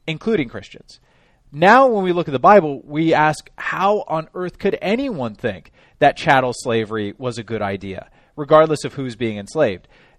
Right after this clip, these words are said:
The whole world thought it was okay. And it wasn't until Christians actually started applying the scriptures to what was going on in their culture that slavery was abolished. But that's a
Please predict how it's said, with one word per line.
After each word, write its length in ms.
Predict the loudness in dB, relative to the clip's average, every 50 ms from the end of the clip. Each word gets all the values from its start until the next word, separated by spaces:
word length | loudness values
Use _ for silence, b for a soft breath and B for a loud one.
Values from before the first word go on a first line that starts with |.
| b
The 200 | -4 2 2 2
whole 300 | 4 4 0 0 0 0
world 560 | -2 -4 -2 0 0 2 2 0 0 -2 0
thought 180 | 2 2 2 2
it 40 | 0
was 180 | -6 -8 -8
okay. 500 | -8 -8 -8 -6 -8 -8 -8 -8 -14 -18 b b b b b b _
And 100 | -2 -2
it 100 | -2 0
wasn't 300 | 0 0 0 0 -2 -8
until 240 | -8 -8 -8 -8 -8
Christians 500 | -6 -6 -6 -6 -6 -6 -8 -8 -8 -6 -4
actually 320 | -2 -2 -2 -2 -8 -14
started 320 | -10 -6 -4 -4 -4 -4 -6
applying 420 | -10 -8 -8 -6 -4 -4 -4 -6
the 80 | -8 -12
scriptures 640 | -12 -8 -8 -8 -8 -8 -10 -10 -10 -10 -12 -18 _ _
to 300 | -20 -18 -10 -8 -8 -6
what 180 | -4 -4 -6 -6
was 140 | -6 -10 -10
going 320 | -8 -6 -6 -6 -6 -4
on 160 | -4 -4 -4
in 60 | -4 -8
their 100 | -14 -12
culture 480 | -6 -4 -4 -4 -4 -8 -10 -10 -10 b b b b b _
that 180 | -2 -2 -2
slavery 400 | -4 -6 -4 -4 -4 -4 -6 -12
was 320 | -10 -10 -10 -10 -10 -14 -18 _ _
abolished. 500 | -6 2 4 4 6 6 4 -2 -6 _
But 100 | -8 -8
that's 140 | -8 -8 -12
a 80 | -16